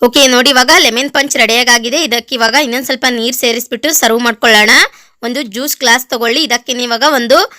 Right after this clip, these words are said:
ನಾಲ್ಕು ಐಸ್ ಕ್ಯೂಬ್ಸ್ ಹಾಕೊಳ್ಳೋಣ. ಅದಾದ ನಂತರ ಲೆಮನ್ ಪಂಚ್ ಹಾಕೊಂಡ್ಬಿಡಿ. ಓಕೆ, ನೋಡಿ, ಇವಾಗ ಈ ಬೇಸಿಗೆ ಕಾಲದಲ್ಲಿ ಸ್ಪೆಷಲ್ ಆಗಿ ಲೆಮನ್ ಪಂಚ್ ರೆಡಿಯಾಗಿದೆ. ನೋಡಿದ್ರಲ್ಲ ಯಾವ ರೀತಿಯಾಗಿ ನಾವು ಲೆಮನ್ ಪಂಚ್ ಮನೇಲೆ ಮಾಡ್ಕೊಳ್ಳೋದಂತ.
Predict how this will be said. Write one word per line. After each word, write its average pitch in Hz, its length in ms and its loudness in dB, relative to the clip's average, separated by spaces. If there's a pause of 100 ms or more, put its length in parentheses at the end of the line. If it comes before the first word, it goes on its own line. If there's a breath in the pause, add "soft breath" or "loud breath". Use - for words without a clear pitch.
(240 loud breath)
ನಾಲ್ಕು 262 580 0
ಐಸ್ 240 240 -2
ಕ್ಯೂಬ್ಸ್ 269 260 -8
ಹಾಕೊಳ್ಳೋಣ. 240 420 2 (100)
ಅದಾದ 226 260 0
ನಂತರ 233 280 -2 (160)
ಲೆಮನ್ 233 320 -6
ಪಂಚ್ 240 260 -8
ಹಾಕೊಂಡ್ಬಿಡಿ. 226 600 -6 (3000)
ಓಕೆ, 247 260 4
ನೋಡಿ, 254 260 2
ಇವಾಗ 247 240 2 (720)
ಈ 233 80 -10
ಬೇಸಿಗೆ 262 400 -6
ಕಾಲದಲ್ಲಿ 262 500 0 (360)
ಸ್ಪೆಷಲ್ 262 500 0
ಆಗಿ 254 320 2
ಲೆಮನ್ 262 340 -2
ಪಂಚ್ 277 300 -2
ರೆಡಿಯಾಗಿದೆ. 233 720 0
ನೋಡಿದ್ರಲ್ಲ 285 460 -2
ಯಾವ 240 220 0
ರೀತಿಯಾಗಿ 262 460 -2
ನಾವು 254 260 0
ಲೆಮನ್ 254 360 -2
ಪಂಚ್ 269 300 -2
ಮನೇಲೆ 247 340 0
ಮಾಡ್ಕೊಳ್ಳೋದಂತ. 233 720 0